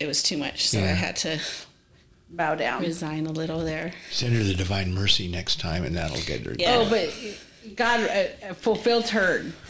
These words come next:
Speaker 3: 'cause that day, she had sent me a text saying, "Friend, I really can't do this." And instead of me fighting back on her,
Speaker 1: Mm-hmm.
Speaker 3: I sent back, "Okay, I understand."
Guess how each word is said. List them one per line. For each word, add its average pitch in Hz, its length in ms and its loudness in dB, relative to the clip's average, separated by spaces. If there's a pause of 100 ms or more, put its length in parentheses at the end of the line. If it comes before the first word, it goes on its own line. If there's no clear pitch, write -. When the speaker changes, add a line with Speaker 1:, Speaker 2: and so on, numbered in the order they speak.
(160)
Speaker 3:
'cause - 380 2 (220)
that 220 280 2
day, 170 580 4
she - 220 2
had 202 100 0
sent 196 200 2
me 196 100 4
a 190 40 2
text 190 320 0
saying, 175 180 2
"Friend, 190 360 2
I 175 80 2
really 180 300 2
can't 170 320 -2
do 151 160 2
this." - 360 -4 (600)
And 190 140 2
instead 247 280 4
of 262 100 4
me 233 280 6
fighting 196 340 4
back 233 260 2
on 180 160 2
her, 170 400 4
Speaker 1:
Mm-hmm. 185 300 -2
Speaker 3:
I 190 120 2
sent 202 360 0
back, 180 360 -2 (120)
"Okay, 190 320 0
I 165 200 4
understand." 160 840 0